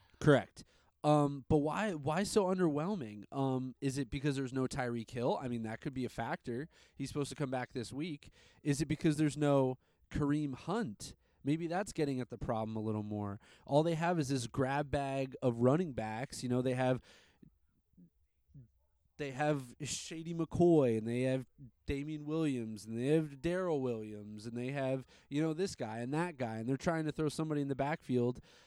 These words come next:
Um, maybe they're missing Kareem Hunt. He was a dynamic playmaker last year for them. Um, he really opened up the offense a lot with his running abilities.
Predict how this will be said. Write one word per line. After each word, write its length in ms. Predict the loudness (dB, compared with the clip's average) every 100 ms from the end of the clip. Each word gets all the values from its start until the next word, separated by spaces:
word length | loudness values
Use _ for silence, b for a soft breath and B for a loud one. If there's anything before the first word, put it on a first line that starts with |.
| B _ -4
Um, 460 | -2 0 -2 -6 -12 _
maybe 300 | -6 -2 0
they're 120 | 2 2
missing 300 | 0 -2 -4
Kareem 400 | -2 -2 0 0
Hunt. 280 | 0 0 0
He 100 | -2
was 120 | -2
a 60 |
dynamic 580 | -4 -4 -4 -4 -2 -4 -4
playmaker 800 | -2 -2 -2 -6 -6 -8 -8 -12 b b -8
last 440 | -6 -4 -6 -4
year 180 | -2 -2
for 160 | -2
them. 420 | 0 2 2 -2 -8 b b _
Um, 580 | -2 0 0 -2 -6 -12
he 200 | -10 -6
really 420 | 0 4 4 4
opened 340 | 2 0 0 -4
up 120 | -6
the 140 | -2 0
offense 480 | 0 -2 -4 -6 -4
a 60 |
lot 420 | 0 2 2 0
with 140 | -2 -2
his 180 | -2 -2
running 320 | 0 0 -2
abilities. 720 | -2 0 0 0 -2 -6 -10